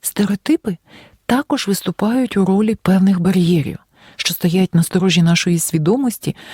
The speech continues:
при сприйнятті нової інформації. В умовах комунікативної взаємодії стереотип може бути корисним, якщо він описовий і є точним спостереженням та досвідом спілкування з реальними людьми.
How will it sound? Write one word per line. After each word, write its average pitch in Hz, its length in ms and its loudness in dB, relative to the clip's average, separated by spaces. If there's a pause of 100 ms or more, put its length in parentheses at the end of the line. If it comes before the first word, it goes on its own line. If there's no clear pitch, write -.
(120)
при 202 140 -2
сприйнятті 185 640 0 (240)
нової 180 600 2
інформації. 165 760 -2 (800)
В 208 40 2
умовах 285 340 0
комунікативної 214 760 2
взаємодії 202 760 2 (380)
стереотип - 680 -2 (220)
може 240 200 2
бути 294 200 0
корисним, 294 580 -2 (320)
якщо 185 260 0
він 180 180 2
описовий 185 760 -2
і - 80 0
є 160 180 2 (100)
точним 190 440 0
спостереженням 180 960 0 (280)
та 180 120 2
досвідом 170 520 0
спілкування 165 560 0
з 156 60 -2
реальними 160 420 2
людьми. 156 340 0